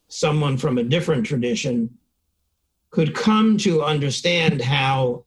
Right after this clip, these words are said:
a reasonable and morally sensitive person might actually feel attached to that way of life or feel that way of life was meaningful and justified.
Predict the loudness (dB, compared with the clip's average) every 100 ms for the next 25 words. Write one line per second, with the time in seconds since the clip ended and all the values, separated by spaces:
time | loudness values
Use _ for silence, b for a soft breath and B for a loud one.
0 | _ _ _ _ _ _ _ -2 0 2
1 | 0 -2 -4 -4 0 2 2 2 0 2
2 | 0 0 -2 -4 -4 -2 -2 -2 -4 0
3 | 0 2 2 2 0 -2 -2 -2 -2 -2
4 | -2 -2 -2 -2 -2 0 0 0 -2 -4
5 | -4 -4 -2 -2 -2 -2 -2 -4 -4 -4
6 | -4 -4 -6 -6 -14 -20 -20 _ _ _
7 | _ _ -6 -4 -2 -2 0 0 0 0
8 | 0 0 0 -2 -2 -2 0 0 0 -2
9 | -2 0 -2 -2 -4 -6 -12 -14 -18